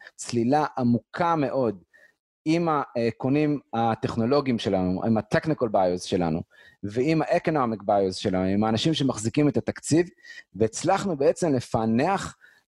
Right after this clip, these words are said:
אה, מה הדברים שמפריעים להם. והיה מעניין מאוד לראות שבתהליך הזה הגענו לכמה כאבים שונים. היו כאבים שמאוד מאוד הפריעו לאנשים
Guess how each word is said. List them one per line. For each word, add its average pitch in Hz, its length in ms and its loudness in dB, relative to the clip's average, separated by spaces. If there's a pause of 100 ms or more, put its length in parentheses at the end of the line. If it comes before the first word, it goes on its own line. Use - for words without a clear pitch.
(140)
אה, 113 120 4 (160)
מה 135 260 2
הדברים 175 320 2
שמפריעים 139 640 0
להם. 87 160 -2 (500)
והיה 131 240 2
מעניין 190 460 2
מאוד 185 220 0
לראות 147 300 0
שבתהליך 123 600 0
הזה 131 260 0 (680)
הגענו 156 320 0
לכמה 175 420 -2
כאבים 135 420 0
שונים. 107 440 0 (200)
היו 170 220 2
כאבים 147 560 0 (220)
שמאוד 151 460 0
מאוד 160 240 0
הפריעו 151 360 -2
לאנשים 143 640 0